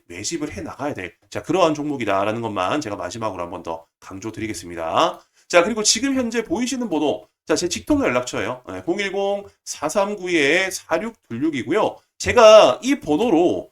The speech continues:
저에게 돈방석이라고 문자 한 통만 남겨놔 주시면은요,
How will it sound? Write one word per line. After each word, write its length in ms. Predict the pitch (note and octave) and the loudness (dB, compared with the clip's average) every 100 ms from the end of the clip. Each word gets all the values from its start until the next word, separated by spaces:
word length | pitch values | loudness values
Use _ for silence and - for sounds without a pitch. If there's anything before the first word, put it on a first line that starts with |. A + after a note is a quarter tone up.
| _ | _
저에게 560 | - F3 A3 F#3+ G3 G#3+ - | -2 0 2 2 0 0 -4
돈방석이라고 1300 | B2 - B3+ C#4 C#4+ B3+ G#3 F#3 C#3+ G#3+ C#3 - - | -8 -2 2 2 2 0 2 2 2 2 2 0 -6
문자 380 | A#3 - A#3+ | -6 2 4
한 140 | G#3 G#3+ | 4 0
통만 260 | F#3+ E3+ | -6 -4
남겨놔 400 | B2+ B2+ G3+ E3 | -2 -2 -2 -4
주시면은요, 720 | C#3+ D#3 A3+ D3+ G2+ D#3+ B2+ | -4 -6 -6 -6 -4 0 -2